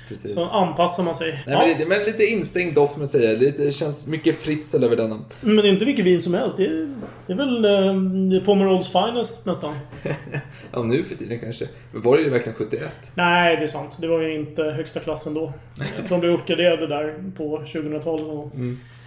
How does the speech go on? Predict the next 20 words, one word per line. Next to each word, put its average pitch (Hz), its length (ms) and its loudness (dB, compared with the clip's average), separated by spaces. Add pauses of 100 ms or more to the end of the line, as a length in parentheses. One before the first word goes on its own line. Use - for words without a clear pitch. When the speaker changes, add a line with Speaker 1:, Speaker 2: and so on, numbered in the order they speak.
(460)
Speaker 2:
Men, 254 320 4
eh, 247 220 6
ska 240 140 -4
vi 220 60 -6
fortsätta? 208 500 0
Vi 202 160 4
har 214 200 6
t-, - 220 -4
varsin 208 480 4
berättelse. 202 560 0 (360)
Speaker 1:
Precis, 127 560 4
och, 135 260 0
eh, 123 140 6 (680)
min 185 340 0
berättelse 123 760 2 (100)
är 123 120 6
väl 113 200 2 (340)
lite 123 300 -2
mer 104 140 -4
välkänd 113 840 -2